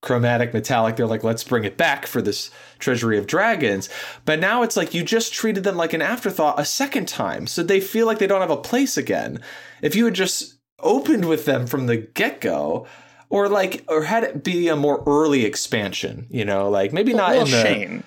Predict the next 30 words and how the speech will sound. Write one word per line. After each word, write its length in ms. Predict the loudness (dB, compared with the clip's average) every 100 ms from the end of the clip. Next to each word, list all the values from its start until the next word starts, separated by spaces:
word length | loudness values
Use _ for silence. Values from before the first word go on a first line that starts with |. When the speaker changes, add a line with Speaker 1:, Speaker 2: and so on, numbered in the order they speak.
| -16 _ _ _ _ _ _ _ _ _ -8 -4
Speaker 1:
Well, 60 |
Speaker 2:
Shane. 340 | -2 -4 -8 -8
Speaker 1:
yeah. 380 | -2 0 0 -6
Speaker 2:
You 160 | -6 -2
gotta 140 | 0 0
understand. 840 | -2 -4 -4 -4 -4 -6 -10 -14 -14 _ _ _ _ -4
Dragonborns 920 | -2 0 2 2 2 2 0 0 -4 -10 _ _ _ _ _ _ _
started 640 | -6 -4 0 2 4 2
as 140 | 0 0
an 80 |
afterthought, 640 | -2 -2 -4 -6 -4 -4 -2
like, 340 | -2 -2 -6 _ _ _ -2
in 180 | 0
fourth 380 | 0 0 0 2
edition. 580 | 0 2 2 2 -2 -6 _ _ -4
They 100 | 2
were 160 | 4
always 480 | 4 4 4 2 0
an 60 | -2
afterthought, 600 | -2 -2 -2 0 0 0
buddy. 180 | 0 0
You 100 | 0
know 60 |
what 100 | 0
their 180 | 0 0
lore 400 | 0 0 2 0
is? 300 | 0 -2 -4 -8 -12 0
Their 140 | 2
lore 260 | 4 4 4
is, 240 | 2 -2